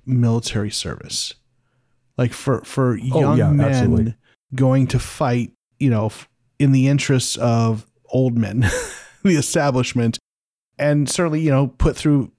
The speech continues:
Speaker 1: mil-, you know, basic training to adjust their, their mindset, you know, f-, and this certainly is not meant as, as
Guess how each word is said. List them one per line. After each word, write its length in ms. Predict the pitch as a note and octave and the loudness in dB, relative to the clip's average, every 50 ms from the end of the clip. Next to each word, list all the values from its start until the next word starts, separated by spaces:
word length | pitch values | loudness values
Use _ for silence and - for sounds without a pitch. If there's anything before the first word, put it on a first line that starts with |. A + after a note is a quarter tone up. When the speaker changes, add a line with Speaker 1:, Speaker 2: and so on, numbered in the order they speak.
| - | -6
Speaker 1:
mil-, 360 | - D3 C#3+ C#3+ C#3 C#3+ C3+ - | 0 2 2 4 4 2 0 0
you 100 | - D#3+ | 0 0
know, 80 | D3 C3 | 2 2
basic 320 | A#2+ C3+ C3+ C3+ - C3 | 2 2 0 0 -2 -4
training 380 | - - - C3+ C3 C#3 C#3+ C3+ | -6 -4 -2 0 2 2 2 2
to 340 | - - C3 B2+ B2 G#2+ - _ _ _ - | 2 2 2 2 2 0 -4 _ _ _ -4
adjust 760 | - B2+ C3 G#2+ - B2+ B2+ C3 - - - - - - - _ _ _ _ _ _ _ _ - | -2 -2 0 0 0 0 0 0 -2 -4 -6 -8 -10 -12 -16 _ _ _ _ _ _ _ _ -10
their, 160 | B2+ C3 A#2 | -8 -8 -8
their 200 | - - C#3 B2+ | -4 -2 0 0
mindset, 500 | A#2+ A#2 A2+ A#2+ A#2+ - - D#3+ E3+ - _ - | 2 2 0 0 -2 0 -2 -2 -4 -4 _ -4
you 120 | C#3 C3 | 0 0
know, 140 | A#2 A2+ B2+ | 2 2 0
f-, 220 | C3 - - - - - | -2 -4 -8 -12 -6 -2
and 240 | C#3 B2+ B2 B2 - _ _ _ _ _ _ _ _ _ | 0 0 0 0 -2 _ _ _ _ _ _ _ _ _
this 180 | - D#3 D#3+ - | 0 0 0 0
certainly 320 | - - G3 F3+ C#3+ D3 D3+ | 0 -2 -2 -2 0 0 0
is 160 | D3 C3 D3 | 0 2 0
not 200 | D3 C3 A2+ A#2+ | 0 -2 0 0
meant 220 | C#3 C3+ C3 A#2+ | 0 0 0 0
as, 300 | B2 B2+ C3 B2 A#2 - | 0 0 0 0 -2 -4
as 320 | - - B2+ A#2 A2 A2+ | -4 -4 -2 -2 -2 -4